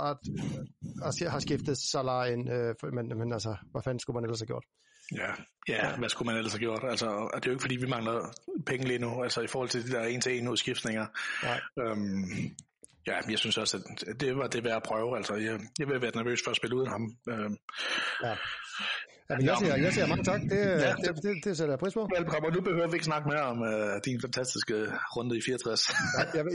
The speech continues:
Speaker 1: jeg vil, jeg vil bare lige, øh, tilføje, at, at jeg er så tilbage i top ti. Det, det er bare, bare lige.
Speaker 2: Ja, det er godt.
Speaker 1: Jeg skal
Speaker 2: Tillykke.
Speaker 1: nok, jeg skal, jeg skal nok stoppe nu. <laughs> Vi har,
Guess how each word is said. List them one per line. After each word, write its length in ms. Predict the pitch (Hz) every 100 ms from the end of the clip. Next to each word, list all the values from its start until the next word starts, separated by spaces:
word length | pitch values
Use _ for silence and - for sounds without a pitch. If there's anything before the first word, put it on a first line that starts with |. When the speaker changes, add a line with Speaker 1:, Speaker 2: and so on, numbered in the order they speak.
| 170
Speaker 1:
jeg 80 | 170
vil, 100 | 170
jeg 140 | 170
vil 80 | 170
bare 140 | 185
lige, 420 | 190 196 180 170 165
øh, 640 | 156 156 156 151 156 160
tilføje, 400 | 170 156 160 143
at, 80 | 147
at 180 | 147 156
jeg 180 | 147
er 40 | 143
så 140 | 143
tilbage 240 | 135 156 151
i 20 |
top 160 | 151 -
ti. 140 | 143 - -
Det, 100 | 147 139 117
det 60 | 143
er 40 |
bare, 240 | 143 139 131 -
bare 100 | 156
lige. 140 | 160 131 - - - 123
Speaker 2:
Ja, 60 | 110
det 20 | 120
er 40 | 120
godt. 60 | 117
Speaker 1:
Jeg 400 | - - _ -
skal 0 |
Speaker 2:
Tillykke. 300 | 135 139 139
Speaker 1:
nok, 80 | 156
jeg 80 | 160
skal, 100 | -
jeg 60 | 160
skal 120 | 151
nok 160 | 160 -
stoppe 320 | - 165 -
nu. 60 | 196 - 196 - - 359 170 214 - -
<laughs> 1000 | - - - 196 202 196 - - - -
Vi 60 | 165
har, 140 | 170